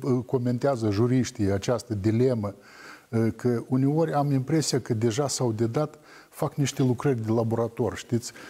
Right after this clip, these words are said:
Mai punem un pic, mai presărăm, mai luăm articolul ăsta, îl interpretăm așa, asta îl întoarcem așa. Deci, pe mine mă dezgustă chestia asta. Uh, eu zic așa, <laughs> alegeri trebuie să fie, dar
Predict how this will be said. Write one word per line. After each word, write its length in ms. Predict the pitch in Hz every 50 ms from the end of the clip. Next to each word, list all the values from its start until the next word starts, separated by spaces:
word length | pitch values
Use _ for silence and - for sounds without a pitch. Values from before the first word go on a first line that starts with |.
| - - -
Mai 200 | - 117 117 117
punem 380 | 110 - - 143 127 127 120 120
un 120 | 120 113
pic, 300 | 113 - - 143 135 - -
mai 180 | 107 117 113
presărăm, 540 | 110 - 120 120 - - 127 120 120 135 135
mai 240 | 127 120 117 113 113
luăm 240 | 113 123 123 117 117
articolul 500 | 110 104 - - 123 107 - 113 117 120
ăsta, 220 | 117 - - 120
îl 100 | 113 113
interpretăm 720 | 110 107 101 - 113 104 - - 113 104 - 123 113 104
așa, 220 | 95 90 - - 156
asta 380 | 151 139 131 135 131 - 139
îl 80 | 123 123
întoarcem 500 | 127 117 110 139 135 120 - - 131 -
așa. 280 | 135 135 - 175 170 - - - - - - -
Deci, 300 | 139 143 135 - - - -
pe 80 | - 160
mine 240 | 160 165 156 156
mă 160 | 147 139 135 127
dezgustă 560 | 120 120 123 123 120 135 151 143 - - 107
chestia 420 | 92 - 117 104 - - - 117
asta. 300 | 123 123 - - 160 175 - - - - - - - - - - _
Uh, 200 | - 127 127 127 123 123 127 - - - - - -
eu 220 | 143 156 180 175
zic 260 | 165 151 160 156 -
așa, 380 | 156 143 - - 131 110 98 101 - - - - 139 -
<laughs> 340 | - - - - - - -
alegeri 420 | 117 120 135 151 120 107 113 104
trebuie 360 | - - 131 135 135 139 143
să 140 | 135 - -
fie, 340 | - - 160 160 170 185 180 - - - _ _ _ _ _ _ _ _ _ - 101
dar 340 | 95 127 139 135 143 156 -